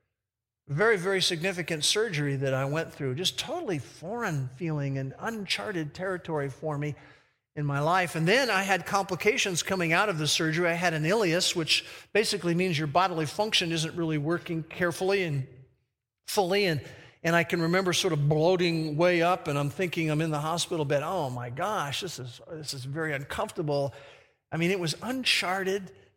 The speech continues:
territory. It was an unknown world for me. And then I had another side effect, which was a, a nerve irritation side effect,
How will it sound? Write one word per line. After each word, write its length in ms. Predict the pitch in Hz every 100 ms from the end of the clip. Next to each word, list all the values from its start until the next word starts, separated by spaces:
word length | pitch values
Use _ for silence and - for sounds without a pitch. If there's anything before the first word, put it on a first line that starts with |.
| _
territory. 560 | - 254 254 240 170 139
It 60 | 147
was 120 | 143
an 80 | -
unknown 480 | 214 220 233 247 214
world 460 | 202 269 302 117
for 160 | - 120
me. 240 | 113 135 - _ _ _ _ _ _ -
And 140 | 180
then 120 | 269
I 40 | 285
had 180 | 240
another 300 | 196 185 285
side 240 | 262 202 170
effect, 320 | 160 190 202
which 160 | 208 202
was 140 | 170
a, 100 | 175
a 120 | 185
nerve 260 | 175 196 233
irritation 580 | 214 196 208 226 233 196
side 260 | - 160
effect, 340 | 151 170 170